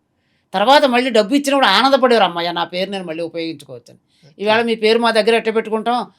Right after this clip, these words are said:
Speaker 1: లోన్లు కావాలంటే కోటి మంది సిద్ధం అవుతారు లైన్గా." కాబట్టి
Speaker 2: <laughs>
Speaker 1: ఆ కాలంలో ఉన్న విలువ అలాంటిది,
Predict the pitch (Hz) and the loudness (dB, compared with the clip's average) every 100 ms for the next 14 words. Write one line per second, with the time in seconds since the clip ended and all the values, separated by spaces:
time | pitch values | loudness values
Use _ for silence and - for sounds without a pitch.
0 | _ 196 214 233 202 196 202 202 196 220 | _ -2 0 2 4 4 4 2 -2 -4
1 | 208 196 190 190 165 180 165 160 156 143 | -4 -4 -10 -10 -12 -10 -10 -10 -10 -10
2 | 147 135 - _ _ _ _ _ _ _ | -14 -20 -20 _ _ _ _ _ _ _
3 | - 147 139 175 202 180 170 175 214 - | -12 -10 -2 -2 -2 -6 -6 -8 -10 -10
4 | 147 175 180 185 208 208 202 196 180 147 | -10 -8 -2 2 2 2 0 0 -4 0
5 | 214 240 202 196 180 156 147 | 4 6 8 6 4 -8 -10